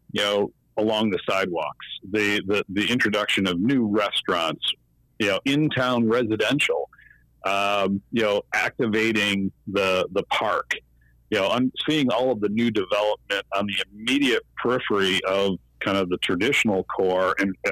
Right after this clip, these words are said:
almost expanding the downtown into a, a, a contemporary mid-sized city. Uh,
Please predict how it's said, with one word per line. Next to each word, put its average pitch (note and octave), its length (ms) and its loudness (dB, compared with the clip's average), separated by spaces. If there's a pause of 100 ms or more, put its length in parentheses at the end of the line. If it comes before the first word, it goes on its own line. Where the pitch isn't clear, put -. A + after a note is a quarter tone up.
almost G#2 300 0
expanding A2 840 0
the F#2 100 0
downtown G2+ 800 0 (120)
into F#2+ 540 0
a, - 1000 -4
a, F2+ 260 0 (120)
a F#2+ 80 0
contemporary G2 1120 0 (320)
mid-sized G#2 580 0 (120)
city. A#2 260 0 (400)
Uh, F#2 340 0